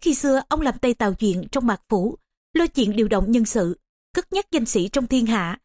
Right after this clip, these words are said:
vẻ vang nhường nào. Nay người ta ngồi ở ngôi cao, còn ông là kẻ bán chủ cầu vinh, thê thảm làm sao?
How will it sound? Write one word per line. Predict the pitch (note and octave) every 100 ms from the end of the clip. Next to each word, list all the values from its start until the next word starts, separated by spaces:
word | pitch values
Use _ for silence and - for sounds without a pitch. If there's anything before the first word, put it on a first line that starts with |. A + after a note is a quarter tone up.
| _ _
vẻ | G#3+ B3
vang | C#4+ D#4
nhường | C4 A3
nào. | G#3+ G#3 G3+ _ _ _ _ _
Nay | C4 C4 A#3+ A#3
người | A3+ A3+
ta | C4+ C4
ngồi | A3+ F#3 E3+
ở | A3
ngôi | C4 B3+
cao, | - C4 C#4 _ _ _ _ _
còn | - G#3
ông | - C4 B3
là | A3
kẻ | G#3
bán | G#3 C4+ E4+
chủ | A3 G3+
cầu | C4+
vinh, | F#3+ B3 A#3 - _
thê | D#4+ E4+
thảm | B3 A#3+
làm | D4+ F#3+
sao? | - B3+ A#3+